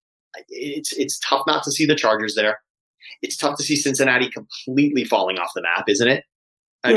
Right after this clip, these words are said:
Speaker 1: mean, what Cincinnati did is, there, there are parts of what Cincinnati
Speaker 2: No, they're,
Speaker 1: did
Speaker 2: they're gonna
Speaker 1: that
Speaker 2: be
Speaker 1: are,
Speaker 2: in there.
Speaker 1: I'm sorry. When, I mean, when, when you figured it out at quarterback, that's, that, that, that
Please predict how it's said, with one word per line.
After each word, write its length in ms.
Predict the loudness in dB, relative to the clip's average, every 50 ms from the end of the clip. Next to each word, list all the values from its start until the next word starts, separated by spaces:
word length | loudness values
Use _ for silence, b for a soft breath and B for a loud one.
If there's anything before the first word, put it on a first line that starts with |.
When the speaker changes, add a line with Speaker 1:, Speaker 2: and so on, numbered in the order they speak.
| 6
Speaker 1:
mean, 80 | 4 4
what 140 | 2 -2 -2
Cincinnati 520 | -4 -4 0 2 4 4 4 4 2 -2
did 260 | 0 0 0 0 0 -2
is, 220 | -4 -6 -6 -8 0
there, 200 | 0 2 4 4
there 140 | 4 6 4
are 140 | 4 4 0 -4 -2
parts 240 | 0 0 0 0 -2
of 80 | -4
what 140 | -4 -4 -4
Cincinnati 240 | -4 0 2 4 6 6 6
Speaker 2:
No, 60 | 6
they're, 200 | 6 6 4 4
Speaker 1:
did 60 | 4 4
Speaker 2:
they're 100 | 2 2
gonna 160 | 2 0 -2
Speaker 1:
that 40 | -2 -2
Speaker 2:
be 40 | -2
Speaker 1:
are, 60 | -2
Speaker 2:
in 100 | -2 -2
there. 200 | -4 -4 -2 -4 -4 -6 _ _ _ _ B B B B B B B B _ _ _ _ _ -10
Speaker 1:
I'm 100 | -8 -4
sorry. 220 | 0 0 0 2
When, 160 | 0 0 0 0
I 60 | 0
mean, 180 | 0 0 -2 2
when, 220 | 4 4 4 6 6
when 100 | 8 8
you 100 | 8 6
figured 280 | 6 2 4 4 6 6
it 80 | 6 6
out 160 | 6 4 2
at 60 | 0 -6 -6 -2
quarterback, 440 | 0 0 2 2 0 0 -2 -2 -4 -8 -16 _ _ _ _ _ _ _ _ _ _ _
that's, 320 | -2 0 0 0 0 0 0
that, 200 | 2 2 2 4
that, 160 | 2 0 0 0
that 160 | -2 -2 -2